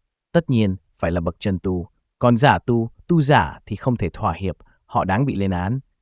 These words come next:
Vì bản chất, họ không tu, mà là đang hành nghề dưới lớp áo cà sa để mị dân,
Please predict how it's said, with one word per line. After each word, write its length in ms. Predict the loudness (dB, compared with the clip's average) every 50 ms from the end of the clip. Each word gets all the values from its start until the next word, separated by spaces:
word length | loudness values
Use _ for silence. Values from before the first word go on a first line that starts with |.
| _ _ _ _ _ _ _
Vì 200 | -2 0 2 4
bản 200 | 4 4 2 2
chất, 200 | 2 2 2 2 _ _ _ _
họ 200 | _ -2 -2 0
không 220 | 0 2 0 0 2
tu, 300 | 2 2 2 2 2 -2 _ _ _ -4
mà 140 | -2 0 2
là 120 | 2 4
đang 200 | 4 4 4 2
hành 200 | 2 2 2 2
nghề 160 | 2 2 0
dưới 180 | 0 0 0 2
lớp 140 | 2 0 0
áo 260 | 0 -2 0 0 0
cà 180 | 0 0 0
sa 280 | 0 0 0 0 0 0
để 120 | -2 -2
mị 220 | -2 -2 -4 -4 -4
dân, 260 | -2 -2 0 0